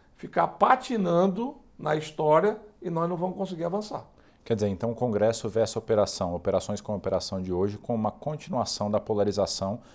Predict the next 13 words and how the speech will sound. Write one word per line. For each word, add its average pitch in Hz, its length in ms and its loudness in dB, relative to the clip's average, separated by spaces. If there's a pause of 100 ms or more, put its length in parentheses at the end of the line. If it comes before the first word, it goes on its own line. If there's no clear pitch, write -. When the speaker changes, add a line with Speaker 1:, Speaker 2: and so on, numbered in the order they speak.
(140)
Speaker 2:
que - 60 -20
foi 107 180 2
vislumbrada, 98 680 2
sobretudo, 98 500 -4
nas 104 180 -2
eleições 101 440 -2
de 92 80 -10
dois 95 160 -2
mil 98 160 -4
e - 20 -2
vinte 104 240 -6
e 113 60 -6
dois. 78 500 -6